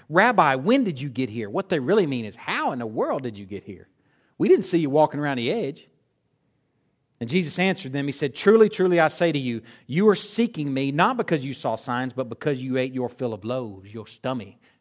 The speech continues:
your stomach has led you here. Do not labor for food that perishes, but for the food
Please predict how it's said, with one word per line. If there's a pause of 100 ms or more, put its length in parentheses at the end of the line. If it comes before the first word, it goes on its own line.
(140)
your
stomach (580)
has
led
you
here. (1400)
Do
not
labor
for
food
that
perishes,
but
for
the
food